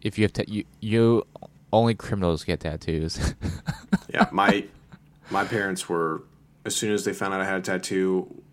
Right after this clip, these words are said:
Speaker 2: uh, the next day sent me a list of people around the, uh, the Bethlehem, Pennsylvania area where you could get 'em removed. And I was like,
Speaker 1: <laughs>
Speaker 2: "Mm-mm. Nope."
Speaker 1: Different
Speaker 2: Nope.
Speaker 1: cultures.
Speaker 2: Not, not happening. Uh,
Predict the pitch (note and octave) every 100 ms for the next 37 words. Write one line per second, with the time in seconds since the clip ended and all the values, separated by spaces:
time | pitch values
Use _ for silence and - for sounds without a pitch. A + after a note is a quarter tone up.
0 | - F2+ F2 F2+ F#2+ - F#2+ F#2 - F#2
1 | F2+ F2+ F2 F2 - F2+ E2+ F2+ - F2+
2 | - F#2+ F#2 F2+ F2 F2+ F2 E2+ - F2+
3 | F2+ E2+ E2+ E2 D#2+ D#2+ - - - -
4 | - - - - - F#2 F2 F2 F2 G2
5 | G2 F#2+ F#2 F2+ F#2 - F2 F2 E2+ F2
6 | F2 E2+ E2 F2+ F2+ F2+ E2 D2+ D#2+ D#2
7 | D2 - - - D2+ - - - - -
8 | C2 B1+ - - - - _ - - -
9 | D#3+ G3+ A#3 D#3 D3 _ - A#3 - _
10 | _ _ _ _ A#2+ A2+ - - - F2
11 | - G#2 - - _ _ - F#2 - -
12 | F2+ F2 E2+ - E2 E2+ - _ _ _
13 | _ _ _ - _ - - - - F2+
14 | D#2